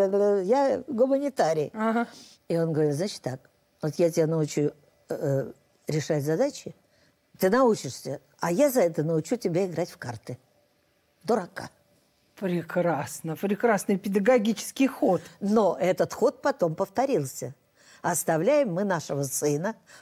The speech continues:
Speaker 1: на очередную няню. Няня, интеллигентная женщина, работает в Большом театре и так далее, и так далее. Значит, я попросила, если можно: "Нина Владимировна, пожалуйста, вот утром что-то горячее, или кашу,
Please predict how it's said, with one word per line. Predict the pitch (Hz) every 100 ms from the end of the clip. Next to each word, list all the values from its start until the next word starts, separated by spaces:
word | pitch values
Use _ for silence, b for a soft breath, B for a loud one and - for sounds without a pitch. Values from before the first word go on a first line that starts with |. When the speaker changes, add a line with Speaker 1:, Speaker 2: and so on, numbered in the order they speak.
| B
Speaker 1:
на | 160
очередную | 139 - 139 131 151 214 220
няню. | 196 131 127 127 120 _ -
Няня, | 156 156 143 147
интеллигентная | 151 139 - 143 147 196 - - 160
женщина, | 143 135 139 - 139 131 - B B
работает | 160 151 170 196 185
в | 147
Большом | 151 - 175 165
театре | - 139 139 131 131 127 B B
и | 160
так | 143 135
далее, | 151 170 165
и |
так | 139 143 143
далее. | 131 127 135 - B B B
Значит, | 147 - -
я | 233
попросила, | 240 160 156 - 147
если | 139 127 -
можно: | 156 214 196 156 - B
"Нина | 160 151
Владимировна, | 135 151 202 170
пожалуйста, | 143 135 147 180 185 -
вот | 147 -
утром | 190 160 143 B B
что-то | - 165 160
горячее, | 139 160 156 135 - 139
или | 143
кашу, | 135 202 196 - 160